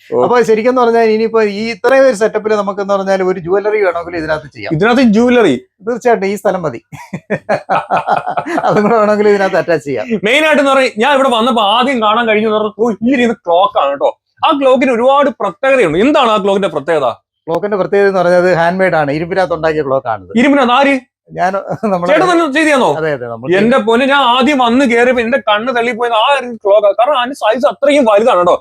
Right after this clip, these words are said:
Speaker 2: <laughs>
Speaker 1: അപ്പുറം ഇപ്പുറം കാണാൻ കഴിയില്ല സമയം.
Speaker 2: അതെ, ര-, ഡബിൾ സൈഡ്. നമ്മളത്
Speaker 1: അത് എത്ര ദിവസം എടുത്ത് ആ രൂപത്തിലാക്കി എടുക്കാൻ വേണ്ടിയത്?
Speaker 2: അത് ശരിക്കും നമ്മള് ഒരു, പിന്നെ, വർക്കിന്റെ ഒരു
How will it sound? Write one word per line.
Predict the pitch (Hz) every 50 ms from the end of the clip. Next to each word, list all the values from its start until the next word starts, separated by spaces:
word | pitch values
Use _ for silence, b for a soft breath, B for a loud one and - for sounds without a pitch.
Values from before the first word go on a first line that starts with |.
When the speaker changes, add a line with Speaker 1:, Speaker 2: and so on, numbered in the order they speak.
| - -
Speaker 2:
<laughs> | 131 - - 147 - - 180
Speaker 1:
അപ്പുറം | 202 202 - 320 339 320
ഇപ്പുറം | 240 285 349 349 330
കാണാൻ | 294 277 285 277
കഴിയില്ല | 254 226 220 208
സമയം. | 190 208 196 190 175 -
Speaker 2:
അതെ, | 185 165
ര-, | 160 170 165 165 165 160
ഡബിൾ | 165 180 185 185
സൈഡ്. | - 180 160 139 131 127 123
നമ്മളത് | 135 143 151 165 165 175 208
Speaker 1:
അത് | 247 294
എത്ര | 262 - - 330
ദിവസം | 311 285 294 269 330
എടുത്ത് | 285 240 277
ആ | 262 269 277
രൂപത്തിലാക്കി | 254 254 240 269 269 269 247 233 220 269
എടുക്കാൻ | 247 247 240 254 247
വേണ്ടിയത്? | 247 226 233 233 220 214 208 202 - _ _ _
Speaker 2:
അത് | 113 110 107 120 131 151 180 208 208
ശരിക്കും | - - 160 151 139 180 175
നമ്മള് | 190 185 190 196 190 202 208 214 214 214 214 220 220 208
ഒരു, | 202 196 208 208 208 208 196 196 190 170
പിന്നെ, | 160 180 170 170 170 165 160 160 156 156 151 151 151 147 143 151 _ _ _ _ _ _ _ - - - - 165 170
വർക്കിന്റെ | 175 170 - _ - 214 214 214 214 214 214
ഒരു | 220 220 220